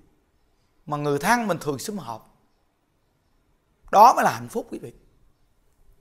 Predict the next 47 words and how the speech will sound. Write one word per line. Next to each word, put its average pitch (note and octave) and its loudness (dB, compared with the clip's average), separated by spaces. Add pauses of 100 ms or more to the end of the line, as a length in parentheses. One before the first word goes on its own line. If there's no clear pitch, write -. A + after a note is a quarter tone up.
(960)
Có G#3 -2
những F#3+ 0
đất A#3 2
nước A#3+ 0
thế G#3 0
giới B3 2
bây B3 -6
giờ D#3+ 0
như C#3+ -6
nước G#3 -6
Nhật, D3+ -6 (880)
con A#3 4
người F3+ 6
trở G3 2
thành D#3 -4
như F3+ -4
một E3 -4
công G3+ -2
cụ C#3+ -2
làm C#3+ -8
việc. A#2+ -12 (2500)
Mở D3 6
mắt A#3+ 0
ra G#3 8
là D3+ 2
biết D#3 -4
kiếm A3 -10
tiền, C3 0 (680)
kiếm A#3 -6
tiền E3+ 2
đến G3 -6
mức C4+ -8
mà E3 -4
bù F3 4
đầu D#3+ 8
bù D3 -4
cổ. C3+ -8 (840)
Nếu G#3 2
như A3+ 2
một D3+ 0
cái A3+ -2
sự D3 -2
phát A#3 -4
triển D3+ -4
mà F3+ -8
như C#3+ -8
vậy A#2 -12